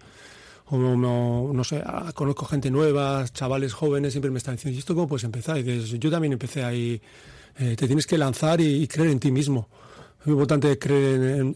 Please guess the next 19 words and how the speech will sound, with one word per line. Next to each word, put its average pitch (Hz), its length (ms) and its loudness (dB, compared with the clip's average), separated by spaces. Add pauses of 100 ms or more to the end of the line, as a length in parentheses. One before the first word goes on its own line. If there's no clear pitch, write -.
en 147 60 -6
tu - 140 -2
trabajo 151 560 2
y 143 260 4
seguir. 135 340 2
Si, 131 200 -2
si 123 100 -2
te 127 80 2
puedes 147 160 2
permitir 151 360 2
durante 147 280 4
un 143 80 2
tiempo 143 560 2
esa 147 160 0
travesía 139 440 -2
en 135 80 0
el 139 100 4
desierto, 131 480 0
pero 123 420 -2